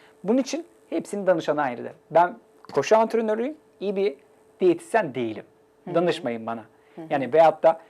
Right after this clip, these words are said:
Speaker 1: fizyoterapiste danışın sakatlığınız, doktorunuza danışın sakatlığınızda.
Speaker 2: Her zaman kişinin
Speaker 1: Yani
Speaker 2: uzmanı.
Speaker 1: uzmanlık alanımız bu değil. Yani biliyoruz, bilgimiz var ama yani tap
Speaker 2: Hı hı.
Speaker 1: değiliz bu konuda. O yüzden hani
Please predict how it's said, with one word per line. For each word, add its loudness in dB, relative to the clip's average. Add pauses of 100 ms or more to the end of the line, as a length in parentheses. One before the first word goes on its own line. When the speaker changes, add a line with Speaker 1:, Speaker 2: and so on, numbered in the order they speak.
Speaker 1:
fizyoterapiste -2
danışın -6 (300)
sakatlığınız, 0
doktorunuza 0
danışın -6
sakatlığınızda. -6
Speaker 2:
Her -6
zaman -4
kişinin -14 (400)
Speaker 1:
Yani 4
Speaker 2:
uzmanı. -2
Speaker 1:
uzmanlık 0
alanımız 4
bu 0
değil. -2
Yani -2
biliyoruz, 4
bilgimiz 2
var 4 (100)
ama 0 (680)
yani 2
tap 2
Speaker 2:
Hı -16
hı. -4
Speaker 1:
değiliz -4
bu -18
konuda. -14
O 6
yüzden 0
hani -4